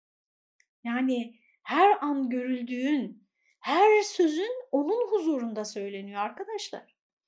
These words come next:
Ağzından çıkan her söz bir huzurda söyleniyor. Onun için işte karakterin murdarsa o sözleri söyleyebiliyorsun. Yoksa ağzından çıkamıyor.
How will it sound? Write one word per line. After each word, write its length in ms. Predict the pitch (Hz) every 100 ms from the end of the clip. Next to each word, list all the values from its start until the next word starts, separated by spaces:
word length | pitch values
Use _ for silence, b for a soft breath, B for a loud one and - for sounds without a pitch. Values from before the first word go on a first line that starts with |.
| _ _ _
Ağzından 560 | 226 302 339 381 359 370
çıkan 340 | - - 285
her 220 | 277 370 392
söz 380 | 403 381 - _ _ _ _ -
bir 140 | 262
huzurda 580 | - 302 269 320 294 403
söyleniyor. 680 | 415 370 254 220 190 170 - - _ _ _ _ _ _ _ _ _ _ _ _ _ _ -
Onun 220 | 262 359
için 260 | 427 370
işte 480 | 320 - 294 254 196 -
karakterin 720 | 226 269 277 - 302 359 320
murdarsa 920 | 320 302 381 403 440 - 214 - - _ _ _ _ -
o 120 | 254
sözleri 520 | 269 262 233 247 247
söyleyebiliyorsun. 1040 | - 233 208 196 196 202 202 160 - - _ _ _ _ _ _ _ _ _ _ _ _ _ _ _ _ _
Yoksa 420 | 220 240 - 285 220
ağzından 580 | 226 233 262 254 262
çıkamıyor. 640 | 262 - 254 262 220 185